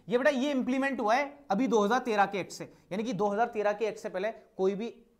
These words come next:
सिंगल पर्सन अपनी कंपनी नहीं बना सकता था, उसको बोलते थे सोल प्रोप्राइटर। क्या बोलते थे? सोल प्रोप्राइटर, ठीक है। but यहां पर कंपनी की बात चल रही है, तो दो हज़ार तेरह के एक्ट ने वन पर्सन कंपनी भी बना दी। इसका सेक्शन कौन सा है? टू, clause sixty-eight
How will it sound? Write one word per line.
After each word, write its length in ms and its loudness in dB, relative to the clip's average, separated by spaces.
सिंगल 600 -6
पर्सन 260 -6
अपनी 180 -6
कंपनी 240 -4
नहीं 60 -2
बना 140 -8
सकता 240 -14
था, 80 -12
उसको 220 -6
बोलते 220 -2
थे 100 -8
सोल 240 -4
प्रोप्राइटर। 460 -12
क्या 100 -4
बोलते 200 -4
थे? 440 -10
सोल 400 2
प्रोप्राइटर, 580 -6
ठीक 180 0
है। 300 -8
but 120 2
यहां 200 2
पर 120 4
कंपनी 360 -2
की 80 -2
बात 120 4
चल 160 -2
रही 100 -2
है, 60 -4
तो 260 -8
दो 140 6
हज़ार 200 4
तेरह 280 4
के 120 -2
एक्ट 220 -2
ने 140 -2
वन 180 -2
पर्सन 300 -4
कंपनी 280 -2
भी 80 -4
बना 160 -4
दी। 160 -8
इसका 200 -6
सेक्शन 320 -4
कौन 140 0
सा 80 0
है? 160 -4
टू, 140 -8
clause 280 8
sixty-eight 400 -4